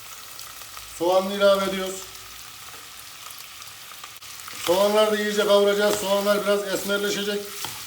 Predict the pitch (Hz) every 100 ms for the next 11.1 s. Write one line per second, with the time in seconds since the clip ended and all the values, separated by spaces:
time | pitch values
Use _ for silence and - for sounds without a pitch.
0 | - - - - - - - 165 202 202
1 | 202 196 202 208 202 196 202 202 - -
2 | - - - - - - - - - -
3 | - - - - - 202 214 202 202 170
4 | 180 180 202 202 202 185 196 202 - -
5 | - - - - - - - - - -
6 | 147 180 190 190 185 160 127 113 - -
7 | - - - - - - - - - -
8 | - - 180 190 202 208 208 208 202 196
9 | 190 190 190 180 196 196 - - - -
10 | 170 190 202 190 190 175 175 175 185 180